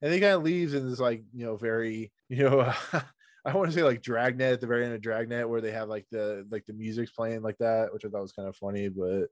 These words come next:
he goes across, he goes in front of a judge,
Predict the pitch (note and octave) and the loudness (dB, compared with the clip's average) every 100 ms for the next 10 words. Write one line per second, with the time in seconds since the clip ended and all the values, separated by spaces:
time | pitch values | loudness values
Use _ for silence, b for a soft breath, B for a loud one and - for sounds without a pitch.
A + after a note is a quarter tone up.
0 | _ C#3+ E3 F#3 E3+ E3 F3 E3+ D3 D#3 | _ -10 -2 0 0 0 2 4 2 0
1 | E3 D#3 D3+ D3 C#3+ C3+ A2 A2 A2+ A#2 | 0 -2 -6 -4 -4 -4 -4 0 2 2
2 | A#2 | 0